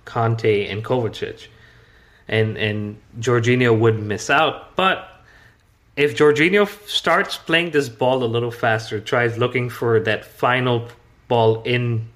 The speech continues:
behind the defense, he could be dangerous. I think he just prefers to, to play those short passes and keep it simple,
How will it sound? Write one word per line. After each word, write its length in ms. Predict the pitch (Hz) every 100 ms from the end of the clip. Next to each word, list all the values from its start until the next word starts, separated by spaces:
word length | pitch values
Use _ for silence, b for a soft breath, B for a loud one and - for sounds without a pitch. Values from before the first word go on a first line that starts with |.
| _ -
behind 360 | 110 131 123
the 60 | 110
defense, 640 | 113 110 170 139 117 - b b b b b b b b _ _
he 300 | - 180 180 -
could 260 | 226 233
be 120 | 143
dangerous. 580 | 123 131 123 101 95 95
I 100 | 123
think 200 | 123 160
he 160 | 175 147
just 260 | 123 139
prefers 520 | - 139 - 139 135 -
to, 160 | 127
to 180 | 113 135
play 240 | 113 127 127
those 180 | 120
short 320 | 113 135 123 -
passes 480 | 123 110 113 110
and 160 | 107 104
keep 240 | 135 117
it 80 | 110
simple, 720 | - - 147 147 110 98 110